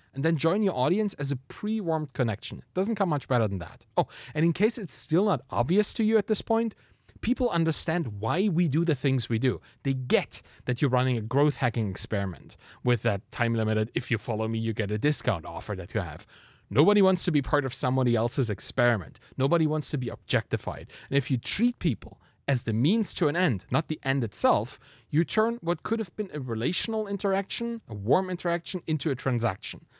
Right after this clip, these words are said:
And that's cold, and it's cheapening the whole thing. Many creators find more meaning in the relationships that they build with their audience, the people who listen to them, who want to listen to them,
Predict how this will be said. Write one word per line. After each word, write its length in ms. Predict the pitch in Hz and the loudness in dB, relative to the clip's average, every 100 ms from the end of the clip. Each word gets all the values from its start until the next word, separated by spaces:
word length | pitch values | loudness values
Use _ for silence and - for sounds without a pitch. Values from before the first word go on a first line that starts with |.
| - | -4
And 80 | 127 | -2
that's 200 | 127 - | -2 -2
cold, 400 | - 202 262 - _ _ - | 2 2 2 -8 _ _ -4
and 120 | 135 | -2
it's 180 | 123 - | -2 -6
cheapening 600 | - 185 180 170 170 165 | -2 -2 0 2 2 0
the 140 | 139 - | -4 0
whole 180 | 139 | 0
thing. 280 | 123 - - _ _ _ _ _ _ _ _ - | 0 -6 -8 _ _ _ _ _ _ _ _ -2
Many 340 | 127 202 262 | 2 4 2
creators 600 | 233 240 190 175 147 131 | 0 2 4 4 4 0
find 360 | - 139 120 101 | -4 -2 -2 -2
more 280 | 110 214 247 | 0 2 2
meaning 360 | 233 226 214 | 0 0 -2
in 100 | 165 | 0
the 80 | 160 | 0
relationships 640 | 135 123 123 117 - 98 | 2 2 2 -2 -6 -6
that 140 | 113 95 | -6 -4
they 80 | 92 | -6
build 320 | 90 78 - | -6 -12 -4
with 220 | 117 143 | -2 0
their 160 | 147 131 | 2 4
audience, 460 | 117 110 90 - | 4 2 -2 -8
the 100 | - | -10
people 300 | - 131 127 | -6 -4 -4
who 120 | 110 117 | 0 2
listen 320 | 160 - 143 | 2 2 -4
to 120 | 110 | -6
them, 160 | 87 - | -10 -10
who 80 | 165 | -8
want 300 | 151 202 220 | -2 -4 -2
to 100 | 170 | -2
listen 240 | 156 127 | -2 -4
to 80 | 107 | -8
them, 280 | 82 - | -10 -14